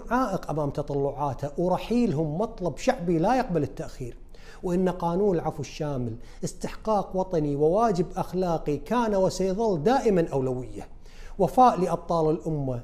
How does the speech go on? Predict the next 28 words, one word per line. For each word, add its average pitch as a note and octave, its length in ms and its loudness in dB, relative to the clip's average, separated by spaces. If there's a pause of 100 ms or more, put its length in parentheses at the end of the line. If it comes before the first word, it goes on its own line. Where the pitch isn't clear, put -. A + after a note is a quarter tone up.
(160)
وتقدير E3+ 580 0
لتضحياتهم D#3+ 840 0 (380)
ودفع F#3 380 2
للظلم F#3 460 2
عنهم. - 320 -10 (640)
كان D4+ 160 6
هذا C#4 280 6
جزء A#3+ 280 0
من E3+ 80 4
فحوى D#3+ 340 0
الرسالة، B2+ 500 -4 (400)
والأمة E3+ 580 2 (460)
تترقب D#3+ 520 0
استجابة A#2+ 480 -4
السلطة - 440 -8
لها. A2 220 -10 (760)
فهل D4+ 240 6
تلتفت B3+ 440 2
السلطة G#3+ 400 -2
لهذه D3 420 0
الرسالة؟ C#3+ 520 -4 (520)
وهل A#3+ 200 8
تنبذ A#3 380 4
عنها F#3+ 280 0
كل C#4+ 240 6
الأطراف G#3+ 520 2
المرفوضة E3+ 500 0
شعبيًا؟ C#3+ 540 -4